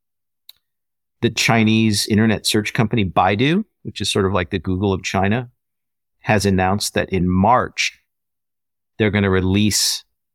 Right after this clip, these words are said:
an L L M functionality integrated with their search. That's the thing which Google famously has called a, quote, "code red" about, because people who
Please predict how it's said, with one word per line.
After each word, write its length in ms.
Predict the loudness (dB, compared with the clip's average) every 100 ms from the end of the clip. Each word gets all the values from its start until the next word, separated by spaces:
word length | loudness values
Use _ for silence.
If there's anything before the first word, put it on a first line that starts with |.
| _ _ _ _
an 140 | -8 -2
L 180 | 0 2
L 140 | 4
M 160 | 2 0
functionality 720 | -2 -4 -2 0 0 0 -2
integrated 500 | -4 -4 -2 -2 -2
with 100 | -4
their 120 | -6
search. 540 | -6 -6 -6 -6 -12 _ _ _ _ _ _ _ _ _ _ _ _ _ _
That's 240 | 0 0 -2
the 80 | -2
thing 240 | 2 4
which 240 | 2 2
Google 340 | 0 2 2 0
famously 880 | 0 0 0 0 0 0 0 -2 -6 _ _
has 500 | -4 -2 0 -2 -4 -6
called 360 | -6 -2 0 0
a, 60 | -2
quote, 340 | -2 -4 -2
"code 280 | -2 0 0
red" 300 | 0 0 0
about, 480 | -2 -2 -4 -8 -16 _ _ _ _ _ _ _ -10
because 600 | -2 2 2 0 -2 -6 _
people 300 | -4 0 0
who 460 | 2 2 2 -2